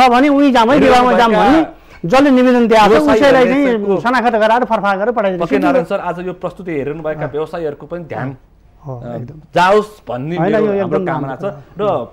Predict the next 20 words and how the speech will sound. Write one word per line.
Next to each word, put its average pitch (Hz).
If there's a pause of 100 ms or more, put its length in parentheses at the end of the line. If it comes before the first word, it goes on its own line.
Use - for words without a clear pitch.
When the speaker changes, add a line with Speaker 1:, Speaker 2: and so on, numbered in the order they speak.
Speaker 2:
र 135
मिश्र 165
सर, 139
म 156
केही 139 (300)
यो 113 (100)
वैदेशिक 180
रोजगारीको 165 (220)
प्रशासन 165
र 185
व्यवस्थापनको 156
समस्याको 143
बारेमा 131
मैले 127 (400)
केही 160
बुदाहरू 156
टिपेर 143
लिएर 127
आएको 120
छु, 160